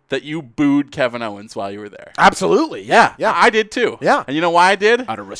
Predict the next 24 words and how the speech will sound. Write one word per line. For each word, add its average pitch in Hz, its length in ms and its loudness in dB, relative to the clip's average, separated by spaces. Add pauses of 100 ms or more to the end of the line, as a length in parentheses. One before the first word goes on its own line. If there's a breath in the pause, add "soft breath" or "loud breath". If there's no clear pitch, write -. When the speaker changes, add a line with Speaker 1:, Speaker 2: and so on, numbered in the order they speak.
Speaker 1:
Out 180 260 4
of 202 100 4
Speaker 2:
respect. 160 120 -10
Speaker 1:
respect. 190 560 2
Speaker 2:
Yeah. 160 160 2 (260 soft breath)
Speaker 1:
Because 190 320 0
I 196 80 6
love 185 440 4
him, 127 360 -6 (240 soft breath)
which 151 200 -6
means 190 160 -2
I 180 60 4
can't 185 420 -6
cheer 196 340 -4
him. 147 280 -6
I 139 160 -2
have 139 400 -2
to 170 80 -8
give 160 300 -6
him 120 320 -6
the 120 160 -8
reaction 127 640 -6
that 120 160 -6
he 120 360 -12